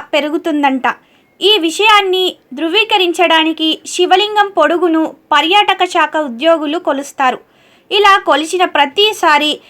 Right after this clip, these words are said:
శివలింగం పొడవు మునుపటి కంటే కొంచెం ఎక్కువగా ఉన్నట్లు గుర్తించినట్లు చెబుతారు. ఈ ఆలయ ప్రసిద్ధి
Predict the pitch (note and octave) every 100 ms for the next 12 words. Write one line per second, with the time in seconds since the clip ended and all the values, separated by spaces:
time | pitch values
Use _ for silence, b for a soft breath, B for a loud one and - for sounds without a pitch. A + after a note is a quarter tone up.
0 | b - D#4+ F#4 A4+ A4 G#4 F#4+ F4+ _
1 | D#4 D4+ F#4 F#4 F4+ - C#4 D#4+ F4+ G#4+
2 | G#4 F#4 F4 E4+ E4+ E4 D4 - D4+ C4
3 | B3 E4 E4+ E4+ E4 C#4 C#4 C#4+ C#4 C#4
4 | B3+ A#3 D#4 - F4 E4 D4 C4 C#4+ D#4
5 | C#4+ A#3+ B3+ A#3+ - _ _ _ _ _
6 | - E4+ F4+ D#4+ E4+ A4 F#4 E4+ E4 D#4
7 | D#4+ G4 F#4